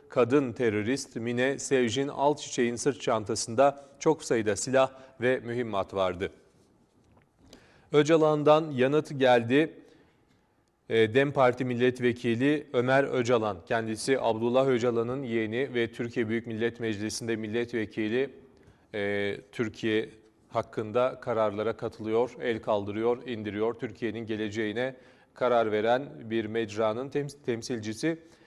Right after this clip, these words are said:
Amcası Öcalan'la görüşmeye gitmiş. "Tecrit devam ediyor. Koşullar oluşursa bu süreci çatışma ve şiddet zemininden hukuki ve siyasi zemine çekecek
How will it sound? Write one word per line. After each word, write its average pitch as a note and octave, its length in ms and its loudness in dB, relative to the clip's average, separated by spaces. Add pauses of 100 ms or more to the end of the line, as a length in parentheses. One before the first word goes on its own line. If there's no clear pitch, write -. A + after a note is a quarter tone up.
(140)
Amcası E3 540 2
Öcalan'la D3+ 600 2
görüşmeye A2 540 -2
gitmiş. C3 500 -6 (240)
"Tecrit D#3 480 2
devam D#3 360 4
ediyor. A2 340 0
Koşullar D#3 440 -2
oluşursa D3+ 600 -2
bu E3 80 -4
süreci A#2 420 0
çatışma C#3+ 520 -4
ve C#3+ 180 4 (220)
şiddet D#3 420 -2
zemininden B2+ 680 0
hukuki C#3+ 540 -2
ve D3 120 0
siyasi C3+ 480 0
zemine B2+ 360 -2
çekecek C3 520 -4